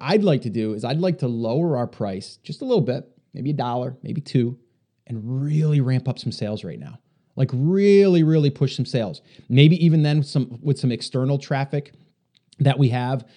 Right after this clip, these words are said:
maybe we do a quick little promotion right now just to boost some sales. Why would we do that, right?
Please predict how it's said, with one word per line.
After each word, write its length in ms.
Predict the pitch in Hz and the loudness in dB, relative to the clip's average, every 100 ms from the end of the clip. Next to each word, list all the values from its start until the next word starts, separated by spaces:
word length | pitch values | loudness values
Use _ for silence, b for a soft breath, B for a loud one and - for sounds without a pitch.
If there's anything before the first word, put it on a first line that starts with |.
| B | B
maybe 220 | 113 120 | -4 0
we 120 | 135 135 | 2 2
do 200 | 135 127 | 2 0
a 60 | |
quick 280 | - 135 - | 0 -4 -2
little 220 | 131 123 | -2 -2
promotion 560 | 113 127 117 123 123 117 | -2 -2 -2 -2 -4 -2
right 240 | 120 113 | -2 -4
now 340 | 110 120 95 - b b | -4 -4 -8 -14 b b
just 200 | 127 - | -4 -2
to 40 | |
boost 260 | 120 127 117 | -2 -2 -2
some 120 | 123 | -6
sales. 340 | - 117 90 - b b | -4 -4 -4 -12 b b
Why 400 | - 110 127 175 | -8 -6 -2 0
would 160 | 214 202 | 2 2
we 140 | 190 | 2
do 200 | 147 131 | 4 2
that, 280 | 104 - - _ _ _ _ _ _ - | 0 -10 -20 _ _ _ _ _ _ -6
right? 360 | 117 139 - | -2 -2 -4